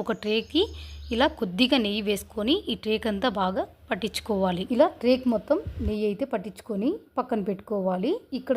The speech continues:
చూస్తున్నారు కదా, అక్కడక్కడ జెల్లీలాగా ఫామ్ అవుతుందండి. ఇలా కంటిన్యూగా కలుపుకుంటూనే ఉండాలి. ఇలా కంటిన్యూగా కలుపుకుంటూనే ఉండాలి. చూసారు కదా,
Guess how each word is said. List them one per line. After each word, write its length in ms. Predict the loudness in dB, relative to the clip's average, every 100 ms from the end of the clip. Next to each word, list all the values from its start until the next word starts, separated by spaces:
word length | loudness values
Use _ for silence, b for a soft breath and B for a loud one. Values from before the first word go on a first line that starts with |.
| 0
చూస్తున్నారు 460 | -2 0 2 2 2
కదా, 180 | 0 0 -2 -6 _ _ _ -10 0
అక్కడక్కడ 360 | 2 4 4 2
జెల్లీలాగా 440 | 2 0 2 2 0 -2
ఫామ్ 180 | -4 -4
అవుతుందండి. 540 | -6 -6 -6 -4 -4 -4 -6 _ -6 -2
ఇలా 120 | 0 0
కంటిన్యూగా 500 | -2 2 2 4 2 0
కలుపుకుంటూనే 640 | -4 -6 -8 -4 -4 0 0
ఉండాలి. 360 | 0 -2 -2 -4 -8 -10 4
ఇలా 120 | 6 6 4 -16 2
కంటిన్యూగా 480 | 4 6 6 6 6 4
కలుపుకుంటూనే 560 | 0 0 -4 0 0 0
ఉండాలి. 340 | 0 0 0 -2 -4 _ -4
చూసారు 280 | 4 4 6
కదా, 120 | 4